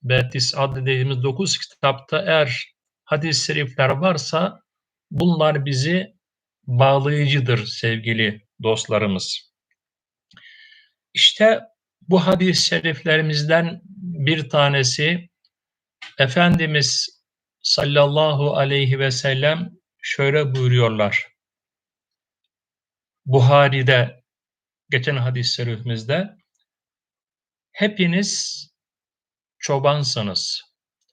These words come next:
Değerli dostlar, çoban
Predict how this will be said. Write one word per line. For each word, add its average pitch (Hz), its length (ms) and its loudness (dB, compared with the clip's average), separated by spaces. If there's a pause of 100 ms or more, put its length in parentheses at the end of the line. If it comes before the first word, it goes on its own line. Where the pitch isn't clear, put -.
(1000)
Değerli 175 480 0
dostlar, 190 720 -4 (1400)
çoban 160 760 -2